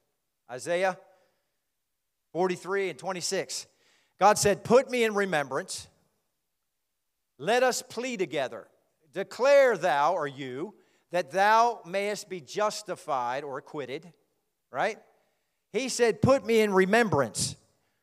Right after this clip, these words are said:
Oh, God doesn't know what's going along in Jerusalem the past three days. You gotta put him in remembrance. "But God, you see my financial dilemma." God don't see it.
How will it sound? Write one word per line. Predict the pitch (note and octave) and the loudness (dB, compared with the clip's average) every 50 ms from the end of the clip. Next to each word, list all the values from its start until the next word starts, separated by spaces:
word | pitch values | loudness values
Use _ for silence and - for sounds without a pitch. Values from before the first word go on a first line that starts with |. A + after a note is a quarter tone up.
| _ _ _ _ _ _ _ _ _ _ _ _ _ _ _ - | _ _ _ _ _ _ _ _ _ _ _ _ _ _ _ -2
Oh, | F#3+ G3 | -2 -2
God | D#3+ F3+ F#3+ A3 A#3+ A#3+ F#3 E3+ - - - _ _ _ | 2 2 4 4 4 4 0 -4 -20 -20 -20 _ _ _
doesn't | C3 E3 F3 D#3 D3+ E3 D3 | _ -2 0 0 0 -4 -4
know | C3+ C#3 C#3+ | -2 -2 -2
what's | C3 C3 C3 - | -2 -2 -6 -6
going | - D3+ C3 C3 B2+ B2+ | -6 -6 -6 -4 -4 -6
along | B2 A#2+ A#2 A#2+ B2+ C#3 D3 D3 C3+ - _ | -4 -4 -2 0 0 0 0 -2 -6 -14 _
in | - C#3 B2 | -12 -12 -10
Jerusalem | G#2+ A2+ A#2 A#2+ C3 C3+ A2 C#3 C3 B2 | -8 -4 -2 0 0 0 0 -2 -2 -2
the | A#2 A2+ | -6 -6
past | - C3 A#2+ A#2+ A#2+ - - | -6 -8 -8 -6 -8 -8 -6
three | A#2+ A#2+ A2+ | -6 -8 -6
days. | A2 A2 A#2 C#3+ F3+ A3+ A3 - - - _ _ _ _ _ _ _ _ _ _ _ _ _ _ _ _ _ _ _ _ _ _ _ | -6 -6 -6 -6 -6 -4 -6 -6 -8 -8 _ _ _ _ _ _ _ _ _ _ _ _ _ _ _ _ _ _ _ _ _ _ _
You | C#3 F#3 | -2 2
gotta | F3 F#3 D#3 C#3+ - | 4 4 4 4 4
put | - - D#3 D3+ | 2 2 2 2
him | D3+ D3+ D3+ | 0 -2 -4
in | E3 E3 | -2 2
remembrance. | F3 G3 G#3 A3+ A#3+ B3+ G3+ G3+ D3 - - - - - - _ _ _ _ _ _ _ _ _ _ _ _ _ _ _ _ _ _ _ _ _ _ _ _ _ _ | 2 2 4 4 2 2 4 2 0 0 -2 -8 -8 -8 -8 _ _ _ _ _ _ _ _ _ _ _ _ _ _ _ _ _ _ _ _ _ _ _ _ _ _
"But | - F3 F#3+ - | -6 -6 -4 -2
God, | - G#3 A3+ B3 G#3+ F3 C3+ B2+ A#2 | 0 0 2 4 4 2 0 -2 -4
you | E3+ G3 | -10 -10
see | - - A3+ B3+ B3 | -10 -10 -10 -4 4
my | G#3+ G3 F#3+ | 6 6 6
financial | F#3 - - G#3 A#3 A#3+ A3+ G#3 G#3 G3 - G3+ G3+ | 6 4 0 0 0 0 -4 -6 -6 -6 -6 -6 0
dilemma." | E3+ G#3 G#3 G3+ A#3 B3+ C4 B3+ G#3+ F3+ D3 A#2 F#2+ - - - _ _ - | 2 4 6 8 8 8 8 8 6 6 4 4 2 -6 -20 -20 _ _ -4
God | A#2+ C3+ D#3 G3+ G#3 | 2 4 4 6 6
don't | C4+ A#3+ F#3 C#3 | 4 4 4 0
see | - - D#3+ E3 G3 A#3+ | -4 -2 0 4 4 4
it. | G#3+ - - - | 2 2 -10 -20